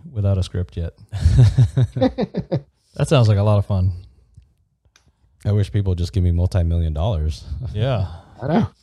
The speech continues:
Speaker 3: And not have, I mean, not having a completed script is not too far from, <laughs> from not having a plan.
Speaker 1: All right, Eric, let's say, uh, you're in Hollywood. Somebody walks up and says, "Hey, man, I got a fifty million dollar budget. Go make a movie."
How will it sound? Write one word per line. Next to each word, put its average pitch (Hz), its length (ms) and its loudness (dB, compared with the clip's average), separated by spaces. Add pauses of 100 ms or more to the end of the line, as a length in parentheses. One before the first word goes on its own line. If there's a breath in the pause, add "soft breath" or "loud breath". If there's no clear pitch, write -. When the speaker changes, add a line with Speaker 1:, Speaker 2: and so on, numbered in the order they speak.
(140)
Speaker 3:
And 92 180 0
not 110 200 2
have, 117 180 4
I 107 100 0
mean, 104 280 4
not 113 180 0
having 117 320 2
a 95 80 0
completed 101 420 0
script 113 300 -2
is 87 100 -4
not 95 200 -2
too 95 120 -4
far 98 240 -2
from, 104 300 6 (260)
<laughs> - 300 -10
from 107 400 4
not 101 240 -2
having 98 240 2
a 85 60 0
plan. 95 420 2 (200)
Speaker 1:
All 131 140 4
right, 123 140 4
Eric, 110 360 6
let's 139 220 2
say, 135 340 4
uh, 107 440 4 (400)
you're 120 220 -2
in 113 100 2
Hollywood. 107 420 2
Somebody 113 260 0
walks 107 300 2
up 110 80 0
and 104 60 0
says, 101 140 0
"Hey, 131 160 2
man, 113 280 2
I 123 80 -2
got 117 120 2
a 107 40 -2
fifty 131 220 -4
million 110 240 2
dollar 98 180 2
budget. 95 340 -4 (800)
Go 127 120 -2
make 117 140 4
a 113 40 2
movie." 90 320 0